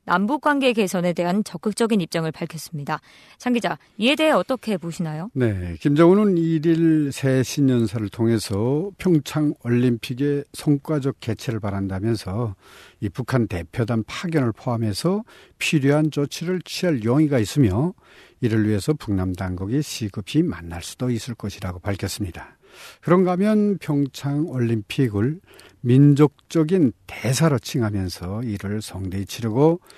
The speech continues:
Speaker 2: 민족의 존엄과 기상을 내외에 떨치기 위해서라도 동결 상태에 있는 북남 관계를 개선해서 뜻깊은 올해를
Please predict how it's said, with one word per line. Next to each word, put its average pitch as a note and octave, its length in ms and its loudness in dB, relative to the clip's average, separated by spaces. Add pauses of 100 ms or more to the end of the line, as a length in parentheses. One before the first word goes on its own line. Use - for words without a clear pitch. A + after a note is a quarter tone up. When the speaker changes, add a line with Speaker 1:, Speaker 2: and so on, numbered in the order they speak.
(280)
Speaker 2:
민족의 D3+ 680 2
존엄과 C3 840 2 (120)
기상을 D#3 640 2
내외에 A2 400 0
떨치기 B2+ 460 -4
위해서라도 G2+ 640 -2 (320)
동결 G2 440 -4
상태에 C3 400 0
있는 D#3 300 6 (300)
북남 A2+ 400 0
관계를 B2+ 460 2
개선해서 A#2+ 640 2 (600)
뜻깊은 F#3+ 560 2
올해를 A#2 480 4